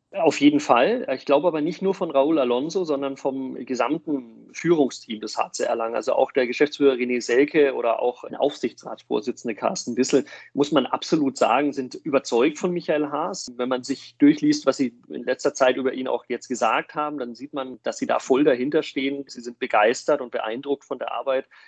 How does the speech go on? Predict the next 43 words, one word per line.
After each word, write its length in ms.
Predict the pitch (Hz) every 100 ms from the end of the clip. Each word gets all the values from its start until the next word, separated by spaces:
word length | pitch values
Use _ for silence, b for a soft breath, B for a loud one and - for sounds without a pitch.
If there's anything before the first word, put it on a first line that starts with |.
| _
Ich 80 | -
habe 80 | -
es 80 | -
anfangs 420 | 123 123 120 120
angerissen, 800 | 120 135 123 123 - 127 - -
unter 240 | 120 113
welchen 340 | 117 123 123
schwierigen 480 | 113 135 147 147 139
Bedingungen 720 | 123 - 143 165 139 117 107
der 160 | 123 -
Start 420 | - 110 123 - B B -
ins 200 | 123 -
Trainerleben 720 | - 123 135 123 120 123 113
von 160 | 123 117
Michael 320 | - - 104
Haas 160 | 113
stattgefunden 640 | - 123 - 139 135 123 123
hat 160 | 123
und 100 | 127
was 140 | 120 117
er 80 | 120
daraus 320 | 110 117 -
gemacht 400 | 117 113 - -
hat. 160 | 143
Also 240 | 120 117 120 B B - -
gerade 160 | 113
bei 100 | 143
der 100 | 123
täglichen 500 | 113 127 139 151 147 123
Arbeit, 500 | 110 110 117 117 117
bei 120 | 120
der 180 | 117 113
wir 100 | 123
ja 120 | 127
alle 240 | 120 117 113
nicht 200 | 120 -
dabei 280 | 117 117 123
sein 300 | 120 117 113
können, 420 | 120 117 113 104
tagtäglich 540 | 117 - 120 120 120
in 60 | 120
der 100 | 113
Trainingshalle 580 | - 117 127 - 117